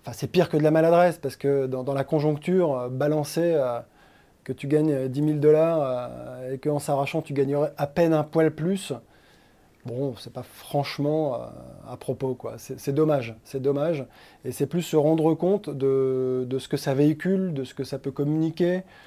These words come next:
Euh, je suis pas sûr que, on, on, on peut dire ce qu'on pense, on peut faire plein de choses, on peut mal se comporter sur un terrain parce qu'on peut péter les plombs. Ça, c-,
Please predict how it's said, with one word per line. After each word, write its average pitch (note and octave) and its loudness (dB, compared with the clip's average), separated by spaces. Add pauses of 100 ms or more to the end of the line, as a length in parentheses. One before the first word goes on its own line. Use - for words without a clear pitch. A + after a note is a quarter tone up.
(260)
Euh, B2 -6 (720)
je A#2+ -16
suis - -16
pas C#3+ -2
sûr E3 -4
que, C#3 0 (200)
on, C#3+ -4
on, D3+ 0
on F3+ -2
peut B3+ 0
dire F#3+ 2
ce - -14
qu'on F3 -4
pense, F#3 2
on C#3 -6
peut G3 -2 (420)
faire - -10
plein - -4
de G3 -2
choses, E3+ 4 (420)
on D3+ -4
peut G3 4
mal G3 6
se F3+ -4
comporter E3 0
sur D#3+ -2
un D3+ -2
terrain E3 0
parce D#3+ -2
qu'on D#3+ -4
peut G#3 6
péter F3+ 2
les D#3+ 4
plombs. D#3+ -2
Ça, F3 2
c-, - -8